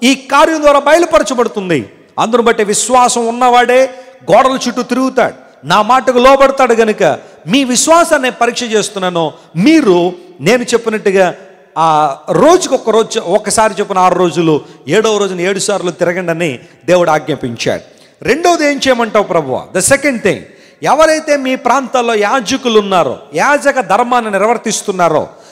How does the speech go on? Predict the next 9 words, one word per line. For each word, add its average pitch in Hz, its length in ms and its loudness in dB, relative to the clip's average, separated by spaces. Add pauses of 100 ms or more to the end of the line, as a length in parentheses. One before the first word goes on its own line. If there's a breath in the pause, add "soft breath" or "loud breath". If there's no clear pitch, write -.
(140 loud breath)
యాజకులుగా 262 840 -2
తమ 240 240 -4
కర్తవ్యాన్ని 226 580 -2
నిర్వహిస్తున్నారో, 214 720 0 (320 loud breath)
వారి 220 300 4 (120)
చేతుల్లో 262 680 2 (440)
పొట్టేలు, 262 640 2 (260)
బూరలు 208 400 4
ఉండాలి. 175 640 0